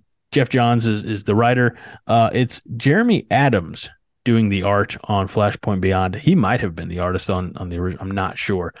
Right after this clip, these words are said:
Um, so I've been reading that. I, I worked a lot this past week, uh, not as much as I would like. Uh, and I'm gonna have a very busy week ahead. So we'll see. Um, we'll, we'll just kinda see. And it, it's important that I,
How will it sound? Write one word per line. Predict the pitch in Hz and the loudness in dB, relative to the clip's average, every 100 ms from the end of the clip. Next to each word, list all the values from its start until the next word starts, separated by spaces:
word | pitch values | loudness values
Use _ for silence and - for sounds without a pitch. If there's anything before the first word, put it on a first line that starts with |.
| - - - _ | -20 -20 -20 _
Um, | 104 95 90 90 - _ _ _ 139 - - - - | 0 2 0 -2 -10 _ _ _ -20 -16 -10 -10 -2
so | 170 | 2
I've | 170 | 2
been | 135 - - _ 110 - _ _ | 2 -2 -12 _ -20 -20 _ _
reading | 127 131 120 | 2 4 4
that. | 113 117 - | 2 0 -4
I, | 117 | -2
I | 123 110 | -2 0
worked | 113 123 123 | -2 -2 -2
a | |
lot | 117 117 | 0 0
this | 110 110 | -2 -4
past | 120 113 - | -2 -2 0
week, | 117 117 113 - | 0 0 -2 -8
uh, | 107 101 | -2 0
not | 104 117 | 2 0
as | 110 | 0
much | 113 - | -2 0
as | 101 | 0
I | |
would | 95 | 2
like. | 113 151 143 - _ _ _ _ _ _ _ _ _ | 2 2 0 -6 _ _ _ _ _ _ _ _ _
Uh, | - 101 - | -8 -6 -4
and | 113 | -2
I'm | 113 | 0
gonna | 110 | 2
have | 104 | 0
a | 98 | 0
very | 82 113 104 | 0 2 2
busy | 107 92 | 2 2
week | 104 101 | 2 2
ahead. | 104 101 92 | 2 2 2
So | 101 | 0
we'll | 95 107 | 2 0
see. | - 110 107 - _ _ _ _ _ _ _ _ _ | 0 2 2 -2 _ _ _ _ _ _ _ _ _
Um, | - 92 71 76 - _ _ _ - | -10 -10 -10 -14 -20 _ _ _ -14
we'll, | 98 | -12
we'll | 71 107 | -10 -12
just | - | -8
kinda | 98 | -10
see. | - 71 - _ _ _ _ _ _ | -10 -14 -16 _ _ _ _ _ _
And | 135 | -4
it, | 120 | -2
it's | - 165 | -2 0
important | 156 151 262 233 170 | 2 4 2 2 2
that | 160 | 2
I, | 135 120 | 2 0